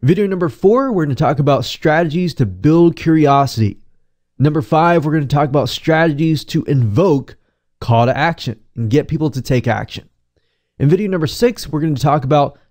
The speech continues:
top tested free and paid tools.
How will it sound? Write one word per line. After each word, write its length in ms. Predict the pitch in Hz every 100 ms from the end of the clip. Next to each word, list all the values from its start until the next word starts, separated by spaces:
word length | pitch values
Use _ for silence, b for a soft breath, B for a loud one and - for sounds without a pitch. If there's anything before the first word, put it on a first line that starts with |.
| -
top 320 | 165 180 -
tested 400 | - 170 - 143
free 360 | - 165 214 -
and 180 | 131 117
paid 340 | 127 117 107
tools. 520 | - 180 226 226 -